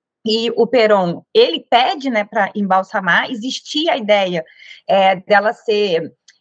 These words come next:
é, exposta, né, embalsamada, num grande mausoléu que, é, ela mesma tinha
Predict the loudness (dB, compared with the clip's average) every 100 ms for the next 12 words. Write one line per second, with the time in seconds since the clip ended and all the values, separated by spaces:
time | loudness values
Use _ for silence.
0 | _ -2 -2 -4 -10 -6 0 2 2 -2
1 | -6 -4 -2 -2 -2 -2 0 2 0 -2
2 | -4 -4 -4 0 2 4 2 0 -4 -4
3 | -2 0 0 0 0 -2 -4 -8 -6 -2
4 | -2 -2 0 0 0 -2 -4 -6 -6 -6
5 | -6 -4